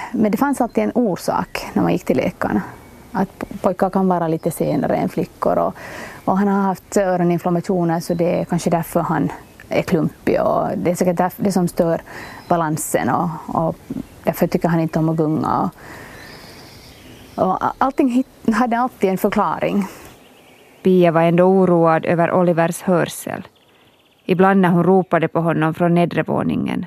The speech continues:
Speaker 2: så reagerade han inte förrän hon stod helt bredvid honom.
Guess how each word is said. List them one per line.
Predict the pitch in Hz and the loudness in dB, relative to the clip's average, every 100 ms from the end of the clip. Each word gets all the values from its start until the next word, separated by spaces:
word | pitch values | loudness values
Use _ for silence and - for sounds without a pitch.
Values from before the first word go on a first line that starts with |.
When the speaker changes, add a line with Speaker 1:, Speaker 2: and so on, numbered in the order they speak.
| - | -10
Speaker 2:
så | - 190 | -2 2
reagerade | 190 180 185 175 151 | 4 4 4 4 2
han | 160 156 | -2 -2
inte | 147 170 160 | -4 -4 -8
förrän | 151 160 160 | -4 -2 0
hon | 170 | -2
stod | - 175 165 | -2 -4 -2
helt | 185 165 | -2 -2
bredvid | - 180 165 160 | -2 0 0 0
honom. | 175 - - | -4 -8 -10